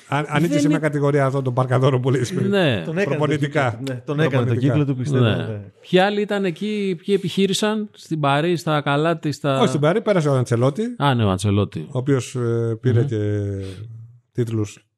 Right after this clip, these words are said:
Speaker 1: εγχώριους βέβαια, όπως όλοι οι υπόλοιποι.
Speaker 2: Μμμ.
Speaker 1: Ε, ο πρώτος πρώτος στην εποχή που ανέλαβε ο ξάδερφος του Θανάση Κελαϊφή ήταν ο, ο Κομπουαρέ. Ο Κομπουαρέ ήταν αρχικά.
Speaker 2: Κομπουαρέ.
Speaker 1: Ναι.
Speaker 2: Κομπου-
Speaker 1: Μετά, ε, πήγανε διάφοροι.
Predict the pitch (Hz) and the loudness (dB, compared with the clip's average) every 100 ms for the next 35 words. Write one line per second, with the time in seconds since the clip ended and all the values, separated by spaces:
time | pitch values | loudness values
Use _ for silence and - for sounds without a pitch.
0 | _ - 117 127 123 101 104 117 143 120 | _ -8 -2 2 4 2 -2 -2 -2 -4
1 | 110 110 110 120 120 143 151 202 151 - | -2 -2 -2 0 0 0 0 -2 -4 -8
2 | _ - - - _ _ - - 73 80 | _ -20 -20 -20 _ _ -14 -10 -8 -6
3 | 80 143 185 175 190 180 - - - 127 | -4 -2 -2 -4 -4 -4 -6 -10 -4 -2
4 | 127 127 151 147 135 131 143 139 131 127 | 0 -2 0 0 2 0 0 2 2 2
5 | 120 120 117 113 113 107 107 107 - 131 | 2 0 0 -2 -4 -6 -8 -8 -2 0
6 | 120 110 113 120 123 120 110 113 185 214 | 0 -2 -2 -2 -2 -2 -2 -2 -4 -4
7 | 202 196 185 180 170 165 160 160 170 _ | -4 -2 0 2 0 0 -2 -4 -10 _
8 | _ _ _ _ 196 - 156 143 139 139 | _ _ _ _ -14 -10 -10 -8 -4 2
9 | 143 147 120 95 101 120 127 139 123 113 | 2 4 0 -2 -8 0 2 2 2 0
10 | 110 110 110 104 101 117 135 113 104 139 | 2 2 2 2 2 4 2 0 -2 0
11 | 117 101 110 151 160 226 220 196 _ 170 | 2 0 -4 -4 -2 0 -2 -4 _ -12
12 | 175 180 175 170 165 170 175 170 160 135 | -8 -6 -6 -8 -8 -8 -8 -2 0 0
13 | 127 170 208 247 | 0 -2 -2 -6